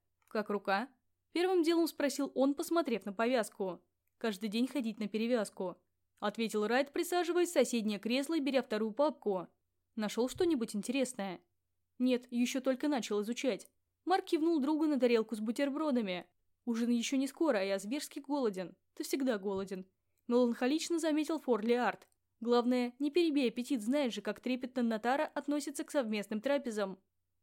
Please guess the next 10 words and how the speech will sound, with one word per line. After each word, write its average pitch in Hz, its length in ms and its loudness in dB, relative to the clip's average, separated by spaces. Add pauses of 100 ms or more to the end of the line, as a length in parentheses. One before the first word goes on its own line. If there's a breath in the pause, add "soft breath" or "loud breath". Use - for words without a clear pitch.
«Я 226 140 2
не 220 100 2
самоубийца», 254 800 0 (280)
усмехнулся 294 560 0
Марк 349 280 2
и - 20 0
ухватил 294 400 2
с - 40 -12
тарелки 226 380 0
бутерброд. 247 640 -2